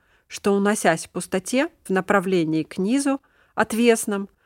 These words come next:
собственным весом тела изначальные в некое время в месте неведомом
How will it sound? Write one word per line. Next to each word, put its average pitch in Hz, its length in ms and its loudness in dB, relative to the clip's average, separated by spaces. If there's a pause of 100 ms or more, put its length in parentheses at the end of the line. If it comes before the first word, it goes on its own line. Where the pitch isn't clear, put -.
собственным 226 640 2
весом 208 360 0
тела 185 340 2
изначальные 220 640 0
в 185 80 -6
некое 185 320 2
время 220 440 2 (340)
в 180 100 -2
месте 240 320 2
неведомом 175 680 2